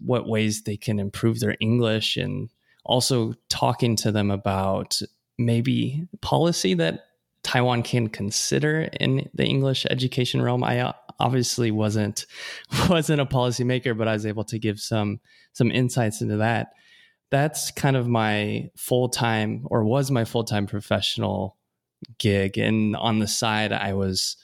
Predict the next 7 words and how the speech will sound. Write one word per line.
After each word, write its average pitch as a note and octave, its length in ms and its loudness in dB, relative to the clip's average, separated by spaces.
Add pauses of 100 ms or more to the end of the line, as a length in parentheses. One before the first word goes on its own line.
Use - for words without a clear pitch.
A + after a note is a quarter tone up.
(420)
or G#2+ 140 2
I G2+ 180 0
am C3 420 0
currently, G#2+ 580 -2 (260)
now A2 260 2
this A2+ 260 0
is G#2 220 -2